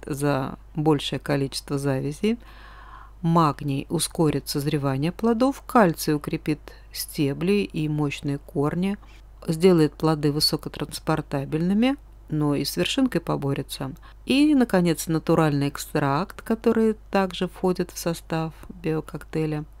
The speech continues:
будет отпугивать вредителей и повысит иммунитет к болезням. И в результате мы, конечно же, получим крепкие стебли, здоровые листья, хорошую развитую корневую систему и в итоге обильный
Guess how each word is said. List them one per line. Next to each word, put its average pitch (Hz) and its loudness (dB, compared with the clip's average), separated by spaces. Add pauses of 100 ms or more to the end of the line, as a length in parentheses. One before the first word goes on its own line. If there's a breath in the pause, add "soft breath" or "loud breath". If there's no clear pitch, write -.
(180)
будет 151 2
отпугивать 147 0
вредителей 143 2
и 269 0
повысит 240 2
иммунитет 175 0
к - -20
болезням. 143 -2 (580 loud breath)
И 180 6
в 156 0
результате 202 4 (280)
мы, 185 0
конечно 156 0
же, 143 -6
получим 156 -2
крепкие - -4
стебли, 147 -2
здоровые 156 -4
листья, 165 -2
хорошую 156 -4
развитую 147 -2
корневую 160 -2
систему 190 0 (180)
и 196 2
в 180 2
итоге 196 0
обильный 165 2